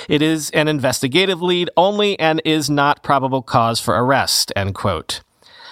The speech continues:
This is what technology providers and law enforcement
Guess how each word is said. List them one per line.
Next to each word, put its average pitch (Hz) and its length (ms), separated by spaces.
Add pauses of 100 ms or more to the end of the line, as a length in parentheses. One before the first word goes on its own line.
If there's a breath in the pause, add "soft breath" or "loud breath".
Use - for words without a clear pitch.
(260 loud breath)
This 135 180
is 123 100
what 131 300
technology 147 480
providers 143 420
and 139 140
law 156 120
enforcement 147 440